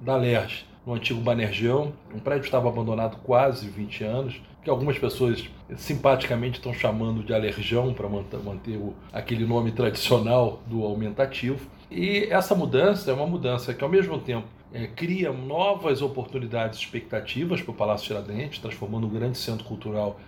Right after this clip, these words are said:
da democracia, conforme decisão do próprio presidente André Siciliano. Projeto esse que a gente pretende desenvolver ao longo do segundo, é, semestre, mas, ao mesmo tempo, também permite uma criação do novo momento pra alerj, uma nova alerj,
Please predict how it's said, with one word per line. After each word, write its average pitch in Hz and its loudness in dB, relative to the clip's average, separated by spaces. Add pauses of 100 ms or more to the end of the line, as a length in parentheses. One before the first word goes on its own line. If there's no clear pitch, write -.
(120)
da 117 -6
democracia, 113 -2
conforme 107 -2
decisão 110 -6 (380)
do 107 -10
próprio 120 0
presidente 110 -6 (220)
André 104 -4
Siciliano. 107 -2
Projeto 120 2
esse 117 -2
que 131 -4
a 120 2
gente - -6
pretende 139 -2
desenvolver 107 -4
ao 101 0
longo 104 -4
do 101 -12
segundo, 107 -6 (160)
é, 107 -6
semestre, 135 0 (300)
mas, 151 4
ao 185 8
mesmo 175 6
tempo, 160 -2
também 151 -2
permite 143 -4
uma 147 6
criação 151 -2
do 151 -4
novo 165 0
momento 160 4
pra 185 4
alerj, 117 2
uma 104 -4
nova 123 4
alerj, 113 0